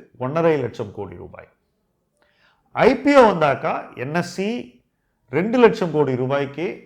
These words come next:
ஐ பி ஓ பண்ணுவாங்கன்றதுதான் எதிர்பார்ப்பு. கிட்டத்தட்ட ஐயாயிரம் ரூபாய் ஒரு பங்கு விலை. அப்படி பண்ணும் பட்சத்துல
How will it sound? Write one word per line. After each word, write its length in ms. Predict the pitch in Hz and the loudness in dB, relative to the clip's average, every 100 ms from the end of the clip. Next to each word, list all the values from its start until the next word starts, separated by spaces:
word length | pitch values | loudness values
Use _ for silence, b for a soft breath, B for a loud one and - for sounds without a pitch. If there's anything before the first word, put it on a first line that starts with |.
| - | -4
ஐ 100 | 135 | -2
பி 160 | 139 147 | -2 -2
ஓ 60 | 135 | -2
பண்ணுவாங்கன்றதுதான் 840 | 123 117 113 117 117 101 139 117 | -4 -6 -8 -6 -6 -6 -6 -6
எதிர்பார்ப்பு. 520 | 110 110 101 90 - 302 | -8 -8 -12 -10 -12 -12
கிட்டத்தட்ட 360 | 101 101 135 - | -12 -14 -16 -14
ஐயாயிரம் 420 | 107 120 117 107 | -8 -6 -4 -6
ரூபாய் 260 | 110 180 - - | -6 -6 -8 -12
ஒரு 180 | 123 135 | -4 -4
பங்கு 280 | 127 107 104 | -4 -10 -12
விலை. 220 | 90 80 76 _ _ _ _ _ _ _ _ _ _ _ _ _ _ _ _ _ _ 160 | -14 -18 -20 _ _ _ _ _ _ _ _ _ _ _ _ _ _ _ _ _ _ -4
அப்படி 220 | 262 254 | -2 -2
பண்ணும் 380 | - 180 254 208 | -2 -2 0 0
பட்சத்துல 420 | 143 127 - 82 | 0 -2 -12 -14